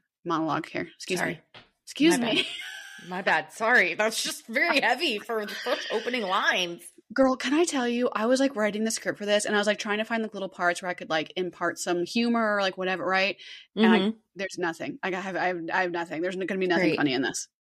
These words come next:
Speaker 1: So,
Speaker 2: Good. Okay. Great.
Speaker 1: here we go. Um, so firefighters rushed to bring the three victims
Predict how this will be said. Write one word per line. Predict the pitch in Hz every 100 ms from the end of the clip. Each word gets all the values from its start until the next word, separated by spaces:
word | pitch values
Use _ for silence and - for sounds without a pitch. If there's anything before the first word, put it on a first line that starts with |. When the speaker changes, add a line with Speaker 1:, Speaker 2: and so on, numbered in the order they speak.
| _ _ -
Speaker 1:
So, | 226
Speaker 2:
Good. | 185 165
Okay. | 190 - 220 170 151 _ _ _
Great. | 180 190
Speaker 1:
here | 180
we | 175
go. | - _ _ _ _ _ -
Um, | 220 214 208 208 - - - - - _ -
so | 240 226 226
firefighters | 226 233 240 277 294 294 311 294 202
rushed | 180 196 -
to | 277
bring | 226 208
the | 185
three | - 196 208
victims | 190 196 - 190